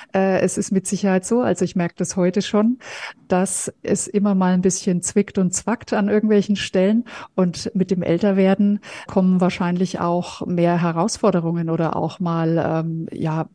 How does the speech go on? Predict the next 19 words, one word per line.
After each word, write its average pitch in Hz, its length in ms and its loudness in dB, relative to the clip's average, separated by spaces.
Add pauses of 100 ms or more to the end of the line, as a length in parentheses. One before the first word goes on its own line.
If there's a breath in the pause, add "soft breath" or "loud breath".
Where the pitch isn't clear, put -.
(140)
Dinge 190 440 0
auf - 180 -4
einen 175 240 -2
zu, 208 360 0 (440 loud breath)
die 190 140 2
man 180 400 2
vielleicht 175 400 -4
so 185 220 0
nicht 220 320 -2
gesehen 160 340 -4
hat. 151 160 -2
Und 165 200 -4
da 165 200 0
dann 214 180 0
mit 196 160 -2
einem 185 160 -2
finanziellen 180 580 -2
Polster 185 380 -4
dazustehen, 180 760 -2